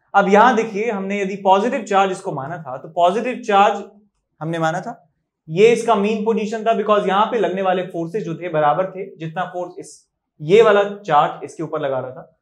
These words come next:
उतना ही फोर्स इसकी वजह से इस पर लग रहा था, इस तरफ। तो मैं कह सकता हूँ कि ये इक्विलिब्रियम पोजीशन है और यहाँ से इसको डिस्टर्ब करने से फोर्स जो है नीचे की तरफ लग रहे हैं। तो अभी ये एसएचएम नहीं है,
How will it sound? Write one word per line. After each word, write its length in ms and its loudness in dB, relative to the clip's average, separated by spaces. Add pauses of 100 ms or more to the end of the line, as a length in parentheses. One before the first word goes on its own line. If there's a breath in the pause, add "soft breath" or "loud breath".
(140)
उतना 220 -12
ही 80 -8
फोर्स 320 -12
इसकी 240 -14
वजह 240 -4
से 240 -18 (160)
इस 160 -20
पर 100 -6
लग 140 -8
रहा 100 -10
था, 100 -12
इस 160 -14
तरफ। 220 -14 (640)
तो 80 0
मैं 180 0
कह 100 2
सकता 240 -6
हूँ 140 -6
कि 120 -8
ये 60 -4
इक्विलिब्रियम 380 -6
पोजीशन 380 -12
है 40 -12
और 120 -10
यहाँ 200 -2
से 100 -8
इसको 180 -8
डिस्टर्ब 400 -4
करने 220 -4
से 100 -4
फोर्स 280 2
जो 80 -4
है 140 -2
नीचे 220 -6
की 60 -10
तरफ 240 -10
लग 160 -12
रहे 80 -20
हैं। 140 -20 (380)
तो 40 2
अभी 220 6
ये 160 2
एसएचएम 380 0
नहीं 240 -2
है, 160 -10